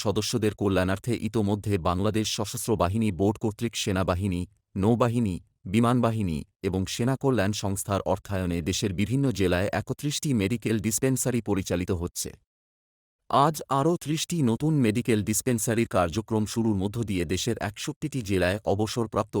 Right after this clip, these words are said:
এক লাখ পঞ্চান্ন হাজার দুইশো চৌষট্টি জন সশস্ত্র বাহিনীর সদস্য ও তাদের পরিবারবর্গের চিকিৎসা সেবা প্রাপ্তির বিষয়টি আরও সহজতর হবে।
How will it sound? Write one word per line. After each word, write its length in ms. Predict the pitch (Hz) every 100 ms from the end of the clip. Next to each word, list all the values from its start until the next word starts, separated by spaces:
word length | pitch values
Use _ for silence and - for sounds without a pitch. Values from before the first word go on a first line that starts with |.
| -
এক 160 | 101 -
লাখ 160 | 92 101
পঞ্চান্ন 420 | - 95 101 98 104
হাজার 340 | 92 90 90 85
দুইশো 320 | 104 107 101
চৌষট্টি 500 | - 104 101 135 127
জন 180 | 104 90 90
সশস্ত্র 380 | - 87 - 101
বাহিনীর 380 | 92 90 95 82
সদস্য 380 | 92 82 - - -
ও 40 | 101
তাদের 300 | 101 87 92
পরিবারবর্গের 720 | - 101 90 90 95 87 101
চিকিৎসা 420 | 101 117 131 - 90
সেবা 300 | - 110 92
প্রাপ্তির 380 | 90 92 - 127
বিষয়টি 440 | 98 92 113 110 127 -
আরও 220 | 92 110
সহজতর 500 | - 104 95 - 85
হবে। 280 | 80 73 67